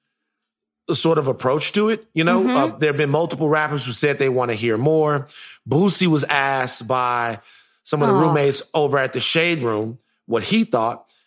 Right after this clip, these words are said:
Speaker 1: and he said he ain't taking no sides, basically. He said he fucks with Tory Lanez,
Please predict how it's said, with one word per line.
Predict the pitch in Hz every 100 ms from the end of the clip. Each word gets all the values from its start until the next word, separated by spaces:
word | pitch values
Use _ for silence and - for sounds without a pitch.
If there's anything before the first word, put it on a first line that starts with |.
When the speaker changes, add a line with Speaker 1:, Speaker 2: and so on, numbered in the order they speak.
| _ -
Speaker 1:
and | 117
he | 147
said | 147 143 131
he | 160
ain't | 151 -
taking | 143 123 123
no | 120
sides, | 113 110 101 -
basically. | 95 95 - - _ _ -
He | 104
said | 98 117 110
he | 104
fucks | - 147 139
with | 139
Tory | 147 135
Lanez, | 131 131 131 131 123